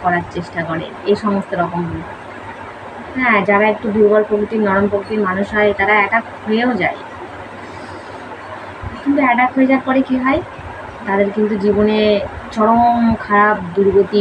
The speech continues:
দুঃসময় নেমে আসে, সেটা কিন্তু তারা ধারণাও করতে পারে না। হ্যাঁ,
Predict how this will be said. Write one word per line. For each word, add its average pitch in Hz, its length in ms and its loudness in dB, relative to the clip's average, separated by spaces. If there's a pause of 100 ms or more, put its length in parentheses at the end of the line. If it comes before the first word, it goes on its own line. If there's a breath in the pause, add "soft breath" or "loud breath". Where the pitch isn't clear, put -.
(100)
দুঃসময় 196 600 0
নেমে 160 280 -4
আসে, - 180 -12 (300)
সেটা 196 240 -2
কিন্তু 196 200 0
তারা 214 120 4 (100)
ধারণাও 170 380 0
করতে 180 260 -6
পারে - 220 -8
না। - 60 -14 (2250)
হ্যাঁ, 233 380 2